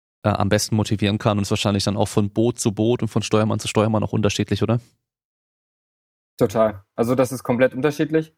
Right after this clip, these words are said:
Speaker 2: Auch international gesehen. Also ich glaube, ähm, nach wie vor, dass wir den besten Steuermann haben in Deutschland, äh, den die Welt hat zurzeit.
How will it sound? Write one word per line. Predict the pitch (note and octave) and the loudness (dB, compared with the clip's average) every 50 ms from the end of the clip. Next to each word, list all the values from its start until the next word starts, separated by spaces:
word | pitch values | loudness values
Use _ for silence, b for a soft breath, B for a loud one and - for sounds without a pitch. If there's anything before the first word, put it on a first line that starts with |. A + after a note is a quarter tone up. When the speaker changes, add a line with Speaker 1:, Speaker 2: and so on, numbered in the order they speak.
| _ _ _ _ _ _ _ _ _ - | _ _ _ _ _ _ _ _ _ 0
Speaker 2:
Auch | B2 B2+ C#3 | 0 2 2
international | C#3 C#3 D#3 D3 D3 C#3+ - - C#3 B2+ C3 C#3 D3+ | 2 2 0 2 0 0 0 0 2 2 4 2 2
gesehen. | D#3 C#3+ C#3 D3+ D3+ D3 | 2 0 0 0 2 2
Also | C3+ B2+ | 0 0
ich | C3 - | -2 -2
glaube, | - C#3+ C#3 C#3+ C#3+ D3 C#3 C#3 C#3 C3+ - C3 | 0 0 2 2 2 2 4 4 2 2 0 0
ähm, | B2+ C3 | -2 0
nach | C3+ C#3 C3 - | 0 0 0 -2
wie | C3+ | -6
vor, | - - C#3+ C#3+ | -2 0 0 0
dass | C#3+ C3+ - | 0 0 -2
wir | C#3 | -2
den | B2+ C3+ B2+ | -2 0 0
besten | C3+ C3+ - - | 0 -2 -2 -8
Steuermann | B2+ - B2+ B2 C3+ C#3+ D3 D3 C#3 | -6 0 2 2 2 2 0 -2 -2
haben | C#3+ C#3+ C#3 | -2 -2 0
in | C3+ | 0
Deutschland, | C3+ C3+ C#3 - - C3+ C3 C3 - - | 0 0 0 0 -2 -2 -2 -2 -6 -6
äh, | - A#2+ B2 B2 B2 B2 B2 B2 B2 | -2 0 0 2 2 2 2 0 0
den | A2+ - - B2 C3 | -4 -4 -4 -2 -2
die | B2+ A#2+ A2+ | -2 2 2
Welt | B2 C3 C#3 | 2 2 2
hat | E3 F3+ F3 - _ _ _ _ _ | 0 -2 -4 -4 _ _ _ _ _
zurzeit. | - D#3 C#3 - D3+ D3+ - - | -4 -4 0 0 0 0 0 -2